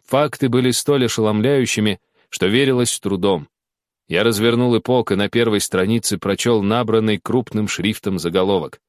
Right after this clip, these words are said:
«Отъезд Жозефа Рультабиля в Россию» и ниже: «Его требует царь». Я протянул газету Рультабилю,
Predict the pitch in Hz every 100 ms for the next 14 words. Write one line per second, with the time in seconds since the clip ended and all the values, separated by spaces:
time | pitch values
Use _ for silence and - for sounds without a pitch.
0 | _ _ _ _ _ _ 87 95 107 120
1 | 175 - 101 123 127 165 135 127 160 135
2 | 123 127 117 104 104 101 156 151 120 -
3 | _ _ _ 85 107 143 113 - _ _
4 | _ _ _ 71 87 117 165 - 123 147
5 | 117 123 - 107 80 _ _ _ _ _
6 | _ _ _ 85 127 160 147 139 151 156
7 | 131 117 131 117 120 131 139 110 110 113